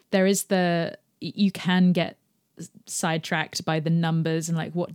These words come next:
does well and everything. And that's really useful to build a career out of it, because obviously more numbers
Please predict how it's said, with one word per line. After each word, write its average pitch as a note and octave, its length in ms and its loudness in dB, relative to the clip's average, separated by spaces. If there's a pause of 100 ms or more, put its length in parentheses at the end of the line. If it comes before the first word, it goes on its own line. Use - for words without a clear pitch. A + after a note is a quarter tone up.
(100)
does D#3+ 280 0
well D3 220 -2
and D3 100 -2
everything. D#3 380 -6
And F#3+ 80 0
that's - 220 -6 (100)
really F3 380 0
useful D3+ 580 -4 (180)
to C#3+ 380 -4 (500)
build E3 220 0
a D3+ 60 -8
career D3+ 480 -4
out - 200 -12
of - 120 -14
it, - 220 -10
because D3+ 380 -10
obviously D3 280 -8
more D3 160 -4
numbers C#3+ 420 -6